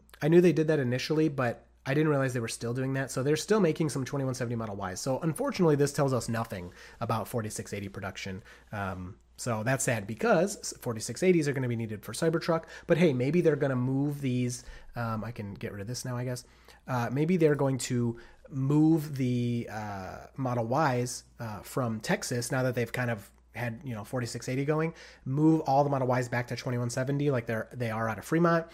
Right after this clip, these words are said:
And they've used these initial Model Ys as kind of like a, "Let's get the forty-six eighty going, get ready for Cybertruck, blah, blah, blah."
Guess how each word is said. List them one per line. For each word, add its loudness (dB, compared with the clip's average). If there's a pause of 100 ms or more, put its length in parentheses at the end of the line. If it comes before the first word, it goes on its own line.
(220)
And -4
they've -4
used 2
these 0
initial 2
Model 0
Ys -2
as -8
kind -8
of -8
like -6
a, -6 (240)
"Let's -6
get -8
the -16
forty-six 2
eighty 8
going, 4
get -6
ready -4
for -8
Cybertruck, 2
blah, -4
blah, -8
blah." -8